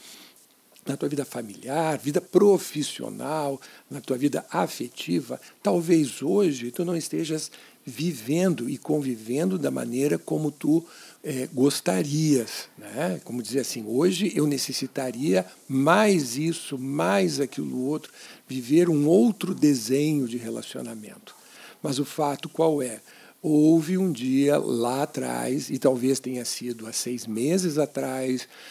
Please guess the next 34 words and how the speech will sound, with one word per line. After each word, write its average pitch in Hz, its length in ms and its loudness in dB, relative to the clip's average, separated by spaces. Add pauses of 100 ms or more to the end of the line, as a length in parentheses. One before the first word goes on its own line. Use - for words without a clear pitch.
(200)
há 127 180 -10
dois 135 480 6
anos 131 300 4
atrás, 120 720 -6
há 127 120 -4
vinte 135 760 2
anos 127 300 0
atrás, 117 560 -6
há 110 40 -6
quarenta 147 760 2
anos 135 400 0
atrás, 117 560 -6 (400)
você 185 260 6
desenhou. 196 640 6 (600)
Um 156 200 0
dia 190 420 4
eu 170 100 8
vou 151 200 4
ter 151 260 2
a 165 80 2
idade 147 640 -2
que - 100 -12
você 107 300 -10
tem 139 200 -4
hoje 135 380 0 (520)
e 165 120 0
eu 196 80 8
vou 196 160 6
estar 170 320 2
vivendo 147 440 0
uma 139 160 0
vida 131 200 -4
afetiva 127 380 -6
amorosa 127 560 -2